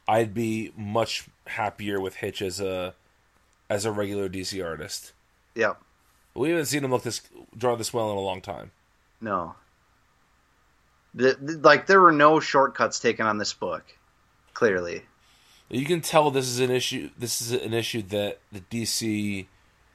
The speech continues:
Speaker 1: realizes is very important to sort of its, its big story right now,
Speaker 2: Mm-hmm.
Speaker 1: and so that's why it's just, it is so thoroughly, it's just illustrated very beautifully.
Speaker 2: Yeah.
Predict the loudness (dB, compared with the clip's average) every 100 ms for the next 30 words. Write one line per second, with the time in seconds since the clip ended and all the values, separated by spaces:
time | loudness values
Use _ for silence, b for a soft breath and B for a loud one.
0 | _ _ -18 -4 4 4 4 2 0 -2
1 | -4 -6 -4 -2 0 -2 -6 -6 -6 -6
2 | -14 _ _ -10 -6 -2 -2 -2 -6 -12
3 | _ -6 -6 -4 -6 -4 -6 -4 -2 2
4 | 2 2 2 2 2 -2 _ _ _ _
5 | -12 -8 -4 -2 0 2 4 4 4 0
6 | 2 4 4 0 -10 _ -8 -6 -4 -4
7 | -6 -10 -16 -20 _ _ _ _ _ -2
8 | 2 2 4 4 4 4 2 0 2 4
9 | 4 2 2 0 -4 _ _ _ _ _
10 | _ _ _ _ _ 0 2 4 6 6
11 | 8 8 8 4 2 -2 -4 -8 -10 -16
12 | _ _ _ _ _ _ _ 2 4 4